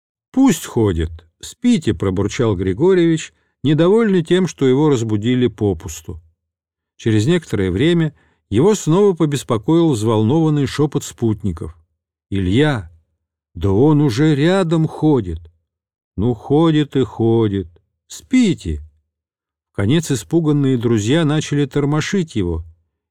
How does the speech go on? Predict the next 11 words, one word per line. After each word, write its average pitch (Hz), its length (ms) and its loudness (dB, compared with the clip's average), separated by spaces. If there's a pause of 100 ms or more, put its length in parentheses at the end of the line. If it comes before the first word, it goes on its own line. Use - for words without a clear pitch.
«Илья, 131 680 0 (540)
да 120 200 0 (100)
он 165 560 2 (480)
уже 110 320 2
прямо 185 400 0
сюда 196 500 0 (140)
идёт». 185 480 0 (760)
«Ну, 127 200 0
придёт 147 680 0
и 170 40 2
уйдёт. 127 640 2